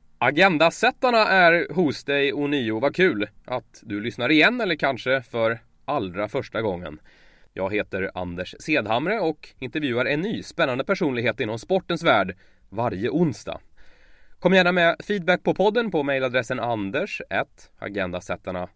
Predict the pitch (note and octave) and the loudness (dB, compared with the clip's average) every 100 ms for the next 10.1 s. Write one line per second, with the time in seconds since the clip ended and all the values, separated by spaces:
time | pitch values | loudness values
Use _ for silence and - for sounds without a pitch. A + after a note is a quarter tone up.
0 | _ - E3+ D3+ A2+ E3+ G#2 F2 - G#2 | _ 0 2 2 0 0 0 0 -4 -4
1 | F#2+ G#2 - _ C3+ - D#3 G3 - G#2 | -4 -6 -10 _ -14 -8 -8 -6 -4 -2
2 | G2 G2 - G2+ G#2 G#2+ A2+ E3+ - _ | -2 -6 -6 -6 -2 0 2 0 -2 _
3 | - _ - G#2 G2+ G2 G2 G2 - G2 | -20 _ -10 -6 -4 -4 -6 -10 -10 -10
4 | F2+ F#2 F#2+ F2+ - - F#2 D#2+ E2+ - | -8 -8 -6 -8 -10 -12 -10 -10 -10 -6
5 | C#3 F#2+ C#3+ G2 F2 - D#2+ E2 - - | -6 -4 -6 -4 -6 -8 -12 -14 -20 -20
6 | - - _ _ _ - _ - A#2+ B2 | -20 -20 _ _ _ -20 _ -4 0 2
7 | D3+ A#2+ B2 D3+ D#3+ C3 G#2 G2+ A2+ G2 | 2 2 2 2 0 0 0 0 -2 -2
8 | F#2+ G2 F#2 A2 G2 G2 - G2 G#2+ G2 | 0 -2 -2 -2 -2 -2 -4 -6 -2 -4
9 | F2+ F#2 - B2+ - G2+ F#2+ - F2 F2 | -4 -8 -6 -6 -6 -6 -6 -8 -12 -14
10 | - | -18